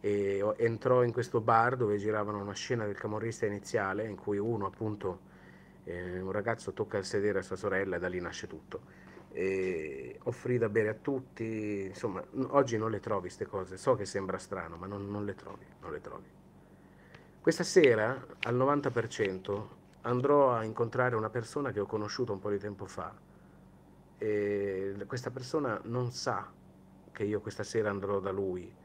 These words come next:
però, insomma, eh, penso che se lo possa anche immaginare.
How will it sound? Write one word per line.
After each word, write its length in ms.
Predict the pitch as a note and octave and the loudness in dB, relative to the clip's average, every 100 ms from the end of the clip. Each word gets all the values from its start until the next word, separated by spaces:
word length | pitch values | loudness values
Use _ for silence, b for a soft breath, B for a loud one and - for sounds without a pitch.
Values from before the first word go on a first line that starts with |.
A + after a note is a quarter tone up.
| B B B B B - - - | B B B B B -20 -14 4
però, 1000 | C3 B2+ B2 A#2 G#2+ G2 F#2+ F2+ D#2+ D#2 | 6 8 6 6 6 6 4 2 0 -4
insomma, 340 | F2 G2 C#2 - - - - - - - - - - - | -4 -4 -4 -12 -20 -20 -20 -20 -20 -20 -20 -20 -20 -10
eh, 200 | F#2+ E2+ - B B B F2 F2+ E2 D#2 - | -6 -6 -8 B B B -18 -16 -16 -14 -6
penso 240 | A2+ A#2 | -6 -4
che 100 | G#2 | -8
se 120 | A#2 | -4
lo 80 | G#2+ | -2
possa 260 | G#2 - G2 | -2 -2 -6
anche 160 | G2+ | -4
immaginare. 800 | F#2 F2+ F2 E2+ - - - B | -6 -6 -8 -10 -10 -12 -16 B